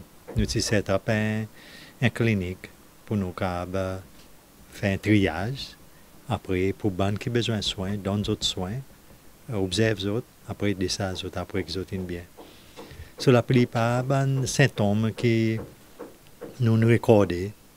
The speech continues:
un dernier incident, qui est lundi, et irritation la peau. Euh, ça, ben, ben, la plupart, c'est des enfants et teachers qui viennent avec ça.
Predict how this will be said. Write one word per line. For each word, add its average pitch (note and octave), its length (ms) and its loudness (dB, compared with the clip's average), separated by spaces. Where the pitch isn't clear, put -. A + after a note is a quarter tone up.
un G#2 100 0
dernier G#2 500 2
incident, G2 520 -4
qui - 80 -6
est - 240 -6
lundi, G2 500 -2
et G2+ 500 0
irritation G2+ 920 0
la G2+ 180 -2
peau. - 260 -6
Euh, F#2+ 320 -4
ça, - 160 -4
ben, A#2 180 -2
ben, G#2 300 0
la A3 120 0
plupart, A2+ 800 0
c'est - 140 -10
des G#2+ 340 -2
enfants G2+ 280 -2
et F#2+ 100 -4
teachers F#2 380 -8
qui - 180 -8
viennent F#2+ 160 -4
avec F#2 220 -8
ça. F#2+ 220 -12